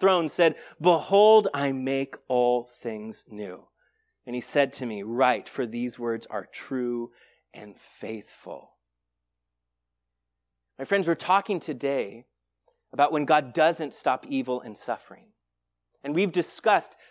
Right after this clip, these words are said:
the prophet's question and then God's answer, the prophet's bold question, and you are invited to boldly bring to God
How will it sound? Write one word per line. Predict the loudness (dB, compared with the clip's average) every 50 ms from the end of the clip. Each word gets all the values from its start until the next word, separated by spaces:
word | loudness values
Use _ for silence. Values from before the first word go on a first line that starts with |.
| _ _
the | -4 -4
prophet's | -4 -4 -10 0 4 6 6 6 4 2 -6 -6 -6 -8
question | -6 0 0 0 0 0 -4 -2 -2 -2
and | -2 -2 -2 0 2
then | 0 0 0 2
God's | 4 4 4 4 2 -6
answer, | -6 -6 -6 -6 -6 -4 -4 -4 -6 -8 -20 -8 -4
the | -4 -4
prophet's | -4 2 4 4 4 4 2 -2 -2 -4
bold | -16 -18 -18 _ _ 6 8 10 10 8 8 4 0 -6
question, | -2 -2 -2 -2 -2 -8 -10 -8 -8 -6
and | -6 -4
you | -4 0 4 4 4
are | 4 2
invited | -2 -4 -2 -2 -2 -2 -2 -6 -8
to | -10 -12
boldly | -8 -6 -4 -4 -4 -4 -4 -6
bring | -6 -6 -10 -12 -12 -14 -14
to | -14 -16
God | -12 -10 -10 -8 -8 -10 -14 -18 _